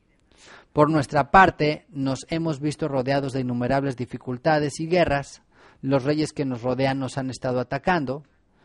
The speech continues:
Nosotros no hemos querido molestarlos a ustedes ni a nuestros otros aliados y amigos en estas guerras,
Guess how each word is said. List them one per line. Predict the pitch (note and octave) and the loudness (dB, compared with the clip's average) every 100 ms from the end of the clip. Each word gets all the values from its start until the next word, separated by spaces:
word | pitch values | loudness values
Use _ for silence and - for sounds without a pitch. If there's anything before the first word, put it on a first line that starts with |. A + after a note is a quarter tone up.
| _ - - - | _ -20 -18 -6
Nosotros | E3+ F3 A#3 A3+ A3+ G#3 | -2 0 2 2 2 2
no | G3 | 0
hemos | G3 F#3 | -2 -2
querido | E3+ D#3+ D#3+ | 0 0 0
molestarlos | D3+ C3+ B2+ C#3+ C#3 C3+ | -2 -4 -2 -2 -2 -4
a | |
ustedes | C#3+ - E3 D3 D3 - _ - | -6 -2 0 0 -2 -10 _ -8
ni | C3 | -4
a | B2 | -4
nuestros | A#2+ - A2+ | -4 -8 -10
otros | B2+ C#3+ C#3+ | -8 -8 -4
aliados | E3 E3 C3 C#3 - | -2 0 0 -2 -6
y | |
amigos | A2+ A2+ A#2+ - | -6 -6 -8 -8
en | C3+ | -10
estas | B2+ D#3 D#3 | -8 -8 -4
guerras, | E3+ C#3+ D3 - | 0 0 -2 -10